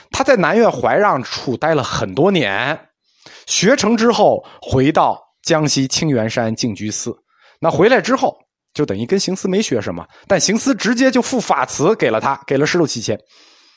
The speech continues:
所以从这一点上看，石头西迁他在学术法脉上也是马祖道一的直系师弟，并且西迁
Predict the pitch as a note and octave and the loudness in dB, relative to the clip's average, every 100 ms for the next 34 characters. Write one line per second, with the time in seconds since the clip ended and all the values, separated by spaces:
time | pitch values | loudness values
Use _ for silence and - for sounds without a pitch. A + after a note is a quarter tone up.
0 | _ _ _ _ _ - - F3+ D3+ - | _ _ _ _ _ -6 0 2 2 -4
1 | - - D#3 - C#4 D3+ F#2 - F#2+ - | -12 -4 -2 0 0 0 -2 -6 -10 -12
2 | - - - - E3+ A#3+ F#3 - B3+ B3 | -12 -16 -6 0 2 4 4 2 0 2
3 | B3+ B3+ - _ - - F#3 C3 - - | 2 0 -2 _ -6 -2 0 0 -2 -2
4 | A#2+ E3 A#3 D4 G3 - G2 B2+ G#2 F#2 | 0 0 0 0 -2 -2 -2 -2 -4 -6
5 | - - - - - - B2+ C3 G#2+ - | -10 -20 -20 -20 -20 -6 -2 0 2 2
6 | C#4 B2 B2+ F3+ G#2+ D3+ A#2+ A#2+ C3+ G#2 | 2 0 -2 -4 -2 0 0 0 0 -2
7 | - C#3 A#2+ - - G2+ - _ _ _ | -2 -2 -2 -4 -6 -12 -16 _ _ _
8 | _ _ _ _ _ _ _ _ _ _ | _ _ _ _ _ _ _ _ _ _
9 | _ G3+ E3+ A#2 G2 G#2+ - _ - - | _ 0 2 2 0 -2 -8 _ -6 -2
10 | F#3+ G3 - F#3+ F3+ | 0 0 2 2 2